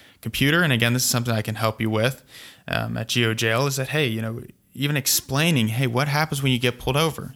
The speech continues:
Shut up, right? And so that is another way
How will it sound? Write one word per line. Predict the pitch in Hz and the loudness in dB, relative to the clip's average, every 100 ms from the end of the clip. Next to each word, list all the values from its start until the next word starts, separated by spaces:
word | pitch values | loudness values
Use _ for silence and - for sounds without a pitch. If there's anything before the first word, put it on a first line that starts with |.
| 135 | -10
Shut | - 131 | -2 0
up, | 139 139 - | 2 0 -4
right? | - 127 131 - - - - | -4 -2 -2 -6 -20 -20 -10
And | - 135 | -2 0
so | - 185 143 143 - - - - _ _ | 4 6 4 2 -4 -18 -20 -20 _ _
that | 123 143 190 | 0 2 4
is | 156 156 | 2 2
another | 143 135 151 | 4 4 4
way | 131 127 120 110 120 131 | 2 4 4 4 2 0